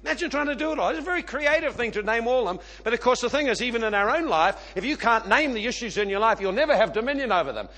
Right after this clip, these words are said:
Naming is a part of having dominion. Naming is a h-, part of expressing the life of God.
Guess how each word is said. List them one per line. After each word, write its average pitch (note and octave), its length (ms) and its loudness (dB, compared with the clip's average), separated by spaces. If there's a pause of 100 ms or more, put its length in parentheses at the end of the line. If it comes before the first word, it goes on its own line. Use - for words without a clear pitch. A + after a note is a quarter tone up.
(160)
Naming A3+ 520 2
is F3+ 120 -2
a F#3 60 -4
part G3 240 4
of F#3 40 2
having G#3 220 0
dominion. A3+ 460 -4
Naming D4+ 380 2
is G3+ 120 -2
a G#3+ 40 4
h-, G#3 180 -2
part A#3 180 8
of - 260 -2
expressing A#3 600 0
the A3+ 80 -4
life A3+ 240 0
of G#3+ 80 -4
God. B3+ 400 0